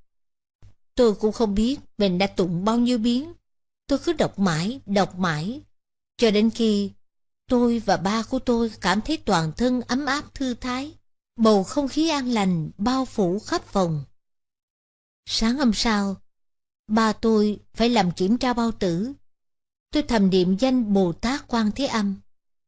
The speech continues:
hy vọng kỳ tích phát sinh. Uy lực chú Phật quả không thể nghĩ tưởng.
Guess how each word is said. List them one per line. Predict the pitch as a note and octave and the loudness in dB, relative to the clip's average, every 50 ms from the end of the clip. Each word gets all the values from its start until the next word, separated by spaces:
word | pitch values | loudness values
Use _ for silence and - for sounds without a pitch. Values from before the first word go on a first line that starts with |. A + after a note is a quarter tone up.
| _ | _
hy | - C#4+ C#4+ C4+ | 0 2 2 2
vọng | A3+ G#3 G3 F3 E3 E3 D#3+ - - _ _ - | 2 2 0 0 -2 -4 -8 -10 -16 _ _ 0
kỳ | A3+ G#3+ G3 E3+ | 2 2 2 2
tích | D#3 - - C#4+ C#4+ - - | 0 -2 -2 -2 -2 -4 -6
phát | - B3+ C#4+ D4 | -6 -4 -4 -4
sinh. | - - - B3+ A3 G#3+ G3 - - - - - - - - - _ _ - - - - - - - - - _ _ _ _ _ | -2 -2 0 2 2 2 0 -4 -10 -20 -20 -20 -20 -20 -20 -20 _ _ -20 -20 -20 -20 -20 -20 -20 -20 -20 _ _ _ _ _
Uy | - C#4+ D4 C4 | 2 4 4 6
lực | A#3 G#3+ F3+ D3+ - | 6 4 2 0 -2
chú | - C#4 D#4+ | -2 -2 -2
Phật | F4+ - - G#3 E3+ - - _ _ _ _ _ | 0 0 0 0 0 0 -4 _ _ _ _ _
quả | - - G#3 G3 F#3+ G#3+ B3+ | -8 -4 -2 0 0 0 -2
không | C#4+ - - D4 B3+ | -2 -2 0 0 0
thể | A#3+ - A#3 | 2 2 2
nghĩ | A#3+ A3+ A3+ A#3 B3 | 2 2 2 0 0
tưởng. | A#3 - G3+ F3 E3+ E3+ G3+ C4 | 0 0 0 0 0 0 -2 -2